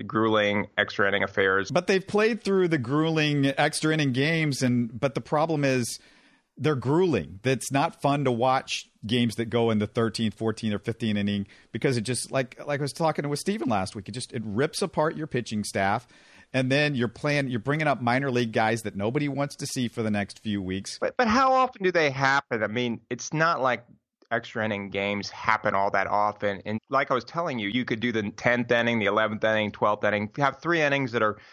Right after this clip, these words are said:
Speaker 1: potentially, okay, that's not too much more. That's kind of what, you know, you wouldn't be exhausting your pitching staff then. Then you could switch in the thirteenth or fourteenth inning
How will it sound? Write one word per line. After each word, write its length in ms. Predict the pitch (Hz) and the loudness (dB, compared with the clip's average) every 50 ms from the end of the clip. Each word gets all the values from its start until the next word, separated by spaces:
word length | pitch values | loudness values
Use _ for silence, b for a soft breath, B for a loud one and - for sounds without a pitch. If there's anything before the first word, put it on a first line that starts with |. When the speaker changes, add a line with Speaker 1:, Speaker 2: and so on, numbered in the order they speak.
| B B | B B
Speaker 1:
potentially, 520 | - 117 - 139 135 120 - - 127 120 - | -6 0 0 2 0 2 0 0 0 0 2
okay, 300 | 110 135 131 - 151 151 | 0 -2 0 0 2 2
that's 180 | 147 123 - | 2 2 2
not 240 | - 139 123 - - | 2 0 0 0 -4
too 140 | - - 139 | -8 -8 -2
much 300 | 127 123 117 113 - - | 0 0 0 -2 -4 -4
more. 440 | 107 104 104 104 104 104 104 101 b b b b b | -2 0 2 2 2 2 0 -2 b b b b b
That's 160 | 123 123 - | 0 0 0
kind 180 | - - 139 131 | 0 0 2 2
of 80 | 120 | 2
what, 280 | 110 117 117 113 - _ _ - | 2 0 0 0 -4 _ _ -6
you 100 | 117 110 | -2 0
know, 80 | 110 | 2
you 220 | 107 104 107 113 107 | 2 2 0 0 0
wouldn't 240 | 123 123 117 101 | 2 0 0 0
be 180 | - 110 110 107 | 0 0 2 2
exhausting 520 | 107 104 98 - 110 107 107 - - 117 | 0 0 0 2 2 2 2 0 -2 -4
your 100 | 107 101 | -4 -4
pitching 320 | - - 120 - - 117 104 | -4 -6 -6 -6 -4 -6 -4
staff 280 | 104 - 107 101 98 | 0 0 0 0 2
then. 280 | 101 110 104 104 107 117 | 2 0 0 0 0 0
Then 260 | 139 156 170 185 185 | 2 2 2 2 2
you 160 | 180 170 147 131 _ - | 2 2 0 -2 _ -6
could 200 | - - 147 - | -4 -2 -2 -2
switch 320 | - - 147 139 135 - | -2 0 0 0 0 0
in 60 | 139 | 0
the 100 | 123 120 | 0 0
thirteenth 480 | 113 - 131 127 120 - 135 127 120 117 | 2 2 0 0 0 0 0 0 0 0
or 80 | 113 98 | 0 -2
fourteenth 560 | - - 120 117 110 - 120 110 104 98 - | 0 0 0 0 0 0 0 -2 0 0 0
inning 400 | 98 98 101 98 101 101 98 | 2 2 2 2 0 0 -2